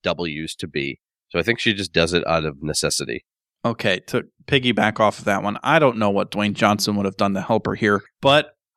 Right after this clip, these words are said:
Speaker 2: I do think that she has just, at this point, completely given up her old life, and she loves Jamie, and she's assuming this is her new life now, so just settle down.
Speaker 1: Agreed. Next question from Arugula. What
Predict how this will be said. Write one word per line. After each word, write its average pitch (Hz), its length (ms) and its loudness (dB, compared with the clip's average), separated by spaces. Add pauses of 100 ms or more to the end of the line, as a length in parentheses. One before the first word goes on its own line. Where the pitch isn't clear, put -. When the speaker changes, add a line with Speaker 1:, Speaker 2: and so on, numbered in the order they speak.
(180)
Speaker 2:
I 143 140 4
do 156 240 4
think 151 340 2
that 127 220 2
she 143 240 4
has 143 140 2
just, - 420 0
at 127 160 4
this 147 140 4
point, 165 200 2
completely 135 420 0
given 127 220 4
up 131 140 2
her 123 120 4
old 120 200 4
life, 127 360 2
and 104 220 -2
she 120 160 0
loves 117 320 2
Jamie, 135 540 0
and 101 440 0
she's 101 480 0
assuming 104 440 0
this 104 180 0
is 110 140 2
her 104 100 2
new 101 140 0
life 104 260 4
now, 139 180 4
so 110 280 2
just - 320 0 (180)
settle 110 300 2
down. 180 300 2 (320)
Speaker 1:
Agreed. 104 320 0 (560)
Next - 260 2
question 147 800 -2
from 110 460 2 (340)
Arugula. 120 600 2 (640)
What 120 260 2